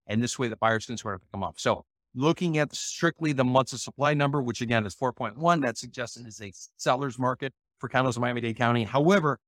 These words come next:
if I look at days on market and I look at the spread at the premium, or the spread between the premium and the average transaction price, this would suggest that we are at the peak of pricing, and chances are we're gonna see a pullback and a, and a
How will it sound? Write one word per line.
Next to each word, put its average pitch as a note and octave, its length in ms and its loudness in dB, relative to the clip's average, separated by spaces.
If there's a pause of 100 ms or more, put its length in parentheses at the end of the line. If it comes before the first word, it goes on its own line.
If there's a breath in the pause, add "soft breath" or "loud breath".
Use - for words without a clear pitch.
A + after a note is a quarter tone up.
(140)
if C3+ 60 4
I C#3+ 40 4
look D3+ 200 0
at A#2+ 180 -4
days D3 320 2
on C#3 140 4
market B2 300 0
and A#2+ 80 0
I A2+ 40 2
look B2 220 -2
at A2+ 80 -4
the G#2+ 80 -6
spread B2+ 500 -2
at G#2+ 80 -10
the - 80 -20 (140)
premium, C3 420 0 (260)
or A#2 140 0
the A2 120 -6
spread D3 300 2
between C3 300 -6
the A2+ 80 -8
premium D#3 480 0
and B2+ 80 0
the B2 60 2
average A#2 200 -2
transaction - 460 -6
price, A2+ 160 -2 (320)
this D3+ 220 0
would C#3+ 100 -2
suggest B2+ 480 -2
that G#2 140 0
we A#2 180 -2
are A2+ 60 -2
at F2+ 80 -6
the G2+ 160 -14
peak - 260 -8
of G#2+ 140 -6
pricing, E3+ 400 2 (240)
and A2+ 100 0
chances B2+ 340 2
are A#2 120 4
we're A2 80 0
gonna A2+ 140 0
see B2 160 -4
a G2+ 40 -6
pullback A#2 580 -2
and A2 100 -10
a, - 300 -18
and A2 140 -10
a G#2 80 -10